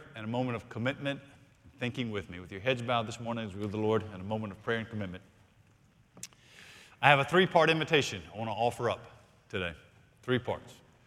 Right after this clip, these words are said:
We're gonna sing a song, and this is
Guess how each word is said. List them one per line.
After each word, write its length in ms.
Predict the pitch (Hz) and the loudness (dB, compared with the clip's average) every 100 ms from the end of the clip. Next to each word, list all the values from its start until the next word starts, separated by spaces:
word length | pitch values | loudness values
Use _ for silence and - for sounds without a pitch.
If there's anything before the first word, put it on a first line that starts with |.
| _ _ _ _ _ | _ _ _ _ _
We're 80 | 131 | 2
gonna 100 | 131 | 2
sing 220 | 117 151 | 4 0
a 40 | 147 | 0
song, 400 | - 147 151 139 | 4 4 4 2
and 260 | 107 107 104 120 - | -2 -4 -8 -16 -16
this 260 | 104 127 | -2 0
is 300 | 131 117 - | 0 -6 -8